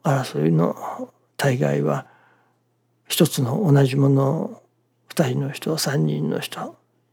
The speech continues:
いわば、何と言いましょうか、複数の人が一つのものを奪い合う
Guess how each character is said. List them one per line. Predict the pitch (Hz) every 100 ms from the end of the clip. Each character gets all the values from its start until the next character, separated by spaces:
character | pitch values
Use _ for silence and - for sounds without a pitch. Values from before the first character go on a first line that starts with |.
| 302 262
い | 160
わ | 127
ば、 | 139 - - - - _ _ _ _ _ _ _ _ - _ _ _ _ _ _ _ _ _ -
何 | 135
と | 127
言 | 165
い | 151
ま | 135
し | -
ょ | 139
う | -
か、 | - - -
複 | - -
数 | - 160
の | 135 135
人 | - 175
が | 170 -
一 | - 151
つ | -
の | 143
も | 143 165
の | 180 -
を |
奪 | 147 156 156
い | -
合 |
う | -